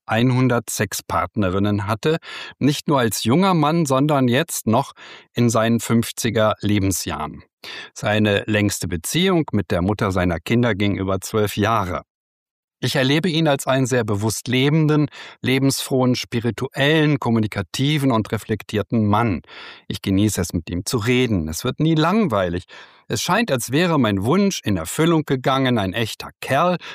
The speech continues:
mit dem man reden kann wie mit einer Frau. Allerdings bin ich mir auch unsicher. Mein Verstand hat nämlich Einwände. Ich neige dazu, mich in die Unerreichbaren zu verlieben.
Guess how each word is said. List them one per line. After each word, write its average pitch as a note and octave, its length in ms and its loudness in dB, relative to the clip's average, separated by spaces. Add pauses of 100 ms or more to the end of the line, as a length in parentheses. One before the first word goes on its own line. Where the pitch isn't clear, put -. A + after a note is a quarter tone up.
(140)
mit - 120 -10
dem G2+ 120 -2
man F2+ 160 -2
reden B2+ 400 0
kann C3 340 -2
wie A2+ 260 2
mit G2 380 -2
einer G2+ 320 0
Frau. G2+ 480 -2 (500)
Allerdings E3 520 0 (240)
bin C#3+ 220 2
ich - 200 -4
mir C3+ 160 4
auch B2+ 220 0
unsicher. B2+ 500 2
Mein G2+ 240 0
Verstand A#2 640 -2
hat - 200 -4
nämlich A2+ 440 2
Einwände. F#2 720 0 (1400)
Ich - 340 -2
neige C#3+ 480 2
dazu, F#2 560 -2 (440)
mich - 360 -2 (300)
in B2 200 2
die A#2+ 180 0 (120)
Unerreichbaren C3+ 1080 0
zu F#2+ 180 -8
verlieben. D#2+ 540 -10